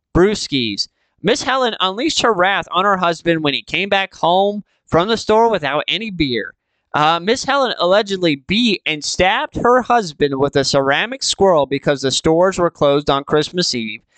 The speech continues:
meaning that there could be no beer for her to guzzle. The victim was found on the floor covered in blood, and Williams apparently explained that he fell. <laughs>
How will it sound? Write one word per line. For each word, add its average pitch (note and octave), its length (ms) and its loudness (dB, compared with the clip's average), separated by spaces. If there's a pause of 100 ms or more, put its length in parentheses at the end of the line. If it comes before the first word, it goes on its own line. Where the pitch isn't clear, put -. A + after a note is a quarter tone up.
(240)
meaning F#3 280 0
that E3+ 200 0
there G3+ 160 2
could F#3 160 -4
be D#3+ 140 0
no D#3 220 2
beer D#3 400 2
for C3+ 180 -2
her D#3 180 0
to D3+ 80 -2
guzzle. C3+ 480 -2 (420)
The D3 120 4
victim G3+ 480 0
was D#3 200 0
found F3 300 0
on A#3 80 0
the A#3+ 120 0
floor E3+ 300 2
covered G3 440 -2
in B3 100 -4
blood, C#3+ 380 2 (100)
and C#3 220 -2
Williams G3 640 0 (280)
apparently G#3+ 460 -2
explained D#3 580 0 (120)
that B2+ 380 0
he D#3+ 220 -4
fell. F3 420 0 (240)
<laughs> - 60 -2